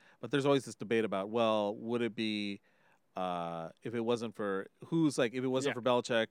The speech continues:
Speaker 1: or was it wasn't for
Speaker 2: Yeah.
Speaker 1: Brady? Like,
Speaker 2: Same thing
Speaker 1: can
Speaker 2: with,
Speaker 1: they
Speaker 2: uh, Peyton Manning and Marvin Harrison type
Speaker 1: Yeah,
Speaker 2: of thing.
Speaker 1: yeah,
Speaker 2: You
Speaker 1: yeah.
Speaker 2: know, like
Speaker 1: And,
Speaker 2: Reggie
Speaker 1: like,
Speaker 2: Wayne.
Speaker 1: yeah, do you need the other? But the fact, I believe it's,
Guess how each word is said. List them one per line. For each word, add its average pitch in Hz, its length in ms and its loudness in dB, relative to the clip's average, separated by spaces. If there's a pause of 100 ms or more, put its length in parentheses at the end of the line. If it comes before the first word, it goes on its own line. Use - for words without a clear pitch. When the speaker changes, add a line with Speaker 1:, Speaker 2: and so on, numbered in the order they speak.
(100)
Speaker 1:
or 113 160 -2
was 110 140 -4
it 113 40 -6
wasn't 104 260 -8
for 95 100 -12
Speaker 2:
Yeah. 131 100 -4
Speaker 1:
Brady? 104 260 -2
Like, 92 100 -2
Speaker 2:
Same 160 140 -2
thing 170 140 -2
Speaker 1:
can 139 100 2
Speaker 2:
with, 135 80 6
Speaker 1:
they 123 80 4
Speaker 2:
uh, 113 40 -2 (180)
Peyton 131 280 -6
Manning 120 460 -8
and 107 240 -10
Marvin 113 280 -4
Harrison 110 520 -8 (200)
type 104 160 -8
Speaker 1:
Yeah, 151 280 10
Speaker 2:
of - 20 6
thing. 127 120 6
Speaker 1:
yeah, 123 200 6
Speaker 2:
You 110 120 0
Speaker 1:
yeah. 101 200 0
Speaker 2:
know, - 120 -12
like 120 120 -8
Speaker 1:
And, 131 140 0
Speaker 2:
Reggie 127 240 2
Speaker 1:
like, 113 100 -8
Speaker 2:
Wayne. 113 300 -6
Speaker 1:
yeah, 135 320 6
do 107 120 -10
you 135 200 -2
need 123 220 -4
the 117 100 0
other? 104 220 0
But 117 120 -6
the 143 100 -2
fact, 180 400 8
I 175 220 12
believe 117 380 2
it's, 110 200 -6